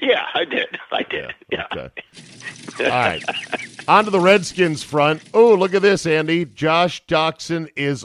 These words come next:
Speaker 2: already hurt. That didn't take
Speaker 1: Well,
Speaker 2: long.
Speaker 1: well, he's, he's hurt with the shoulder, and Doctor Brian Mitchell has diagnosed a heel injury, too, I understand.
Speaker 2: Yes.
Speaker 1: So,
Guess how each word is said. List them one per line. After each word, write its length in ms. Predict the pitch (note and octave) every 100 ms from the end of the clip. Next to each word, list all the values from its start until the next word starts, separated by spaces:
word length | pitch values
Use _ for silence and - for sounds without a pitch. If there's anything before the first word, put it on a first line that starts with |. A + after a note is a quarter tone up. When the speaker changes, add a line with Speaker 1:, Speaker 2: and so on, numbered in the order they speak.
| -
Speaker 2:
already 1040 | C#3+ D3+ D#3 D#3+ D3+ - C3+ C#3+ C#3+ C#3+
hurt. 480 | B2+ C3 C3 G#2+ - _ _ _
That 380 | F#2 B2+ E3 -
didn't 260 | D3 C3 A#2+
take 80 | C#3+
Speaker 1:
Well, 300 | D3 A#2+ G#2
Speaker 2:
long. 380 | G2 F#2+ G#2 G2+ _ _ _ _ _ -
Speaker 1:
well, 220 | C#3+ C3+
he's, 180 | C#3+ A#2+ -
he's 200 | B2+ A#2
hurt 320 | C#3+ F#3 F#3
with 160 | D3+ C#3+
the 100 | -
shoulder, 640 | - D#3+ G#3+ D#3+ A2 B2 -
and 440 | A2+ A#2+ A#2 A#2 A#2+ B2
Doctor 300 | D3 D3 -
Brian 340 | B2 D3+ D3 C3
Mitchell 340 | F#3+ - C3
has 180 | B2 A#2+ -
diagnosed 540 | C3+ C3+ B2 C3 -
a 60 | A2
heel 260 | G3 C3
injury, 360 | A#2 G#2+ F#2 F2+ -
too, 200 | - -
I 80 | F#2+
understand. 500 | F2 - - D#2 - - -
Speaker 2:
Yes. 920 | D3+ G#3+ D4+ D#4+ D#4+ - - - - - _ _ _ - -
Speaker 1:
So, 80 | -